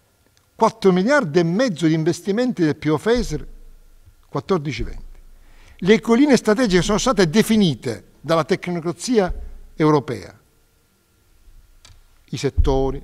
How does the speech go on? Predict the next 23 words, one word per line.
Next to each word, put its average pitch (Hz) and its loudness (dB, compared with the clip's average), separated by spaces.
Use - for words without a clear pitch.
le 131 -6
attività, 127 0
gli 127 -8
obiettivi, 117 -6
eccetera. - 0
Poi 302 2
questi 214 -2
diventeranno 170 2
bandi. 117 -4
Voi 262 0
quando 359 2
intervenite 214 0
in 123 -4
questo 131 -8
processo? - -12
La 123 -8
politica 165 0
con 120 -6
la 120 -10
P - -20
maiuscola 196 -4
deve 151 2
intervenire 135 -2